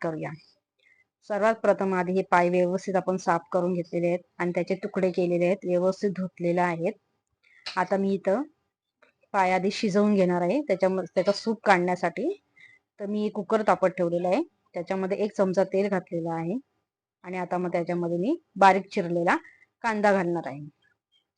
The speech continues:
आता मी कांदा घातलेला आहे, तो व्यवस्थित आपण तेलामध्ये परतून घेऊया. मग त्यामध्ये आपण बारीक चिरलेला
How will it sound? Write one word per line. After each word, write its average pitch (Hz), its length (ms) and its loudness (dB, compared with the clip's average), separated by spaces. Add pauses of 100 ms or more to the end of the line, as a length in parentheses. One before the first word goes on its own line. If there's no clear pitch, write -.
(720)
आता 190 200 -4
मी 202 120 0
कांदा 196 320 4
घातलेला 185 340 4
आहे, 214 120 4 (180)
तो 202 120 0
व्यवस्थित 190 420 2
आपण 185 240 0
तेलामध्ये 175 560 0 (560)
परतून 214 400 -2
घेऊया. 165 440 -2 (2250)
मग 220 140 0 (120)
त्यामध्ये 180 400 2
आपण 170 360 2 (680)
बारीक 185 320 -4
चिरलेला 175 420 -2